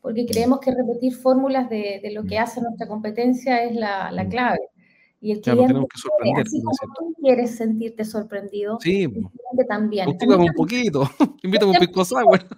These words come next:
Speaker 1: siempre,
Speaker 2: Sí.
Speaker 1: claro, siempre digo, "Oye,
Speaker 2: <laughs>
Speaker 1: sorpréndeme,
Speaker 2: Sorpréndeme un
Speaker 1: sorpréndeme".
Speaker 2: poquito.
Speaker 1: Me encantan las sorpresas, a mí me encanta, "Sorpréndeme".
Speaker 2: Sí.
Speaker 1: Dime algo que, que no estaba esperándolo. Y el cerebro funciona así. Nuestro cerebro,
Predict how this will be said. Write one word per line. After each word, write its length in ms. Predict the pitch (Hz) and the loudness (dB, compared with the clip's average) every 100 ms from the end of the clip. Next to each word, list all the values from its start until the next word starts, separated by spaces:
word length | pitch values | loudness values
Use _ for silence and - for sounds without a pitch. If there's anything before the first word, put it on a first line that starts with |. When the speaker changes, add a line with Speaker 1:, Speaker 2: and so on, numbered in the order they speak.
| _ _ | _ _
Speaker 1:
siempre, 280 | - 349 240 | -2 0 -2
Speaker 2:
Sí. 60 | 254 | 0
Speaker 1:
claro, 420 | 349 403 466 311 | 4 6 6 6
siempre 340 | 277 359 392 392 | 4 0 0 0
digo, 220 | 381 202 - - | 2 0 0 -4
"Oye, 200 | 123 - - - | -2 -2 -4 -6
Speaker 2:
<laughs> 280 | - - 247 | -18 -12 0
Speaker 1:
sorpréndeme, 1160 | 285 - 311 415 494 427 339 269 202 175 - - _ | 0 0 0 0 0 0 0 2 0 -2 -8 -18 _
Speaker 2:
Sorpréndeme 20 | - | -16
un 60 | |
Speaker 1:
sorpréndeme". 420 | 147 196 208 170 185 | 2 2 4 2 2
Speaker 2:
poquito. 340 | 165 160 190 214 | 0 -2 -6 -6
Speaker 1:
Me 60 | |
encantan 420 | 185 403 480 453 | 2 2 4 0
las 160 | 403 392 | 0 -2
sorpresas, 600 | 359 359 349 339 - 269 | -4 -4 -2 -2 -2 -4
a 40 | |
mí 100 | 285 | -2
me 100 | 349 | -4
encanta, 380 | 359 359 359 - | -4 -2 -2 -4
"Sorpréndeme". 1040 | - 311 311 330 370 381 285 220 180 180 - _ _ _ _ | -10 -8 -6 -2 -2 -2 -2 -2 -4 -10 -16 _ _ _ _
Speaker 2:
Sí. 120 | - 107 | -6 -2
Speaker 1:
Dime 300 | 311 339 359 | 0 2 2
algo 500 | 349 359 339 349 349 320 | 4 2 0 -4 -4 -4
que, 420 | 311 320 - 247 | -4 -4 -6 -10
que 140 | 294 | -6
no 300 | 277 269 320 | -4 -2 0
estaba 320 | 349 339 311 311 | -2 -2 -2 -2
esperándolo. 680 | - 285 277 311 214 202 - | -2 -2 0 -2 -4 -4 -2
Y 140 | 262 | 0
el 80 | 254 | 0
cerebro 440 | - 277 330 381 | 0 -2 -2 -6
funciona 400 | 381 285 262 339 | -6 -8 -6 -8
así. 500 | 254 - 508 233 - _ _ _ - | -8 -2 -2 -2 -8 _ _ _ -6
Nuestro 260 | 262 349 | -6 -4
cerebro, 800 | 392 359 359 359 262 247 311 - | -6 -4 -2 0 0 0 -4 -10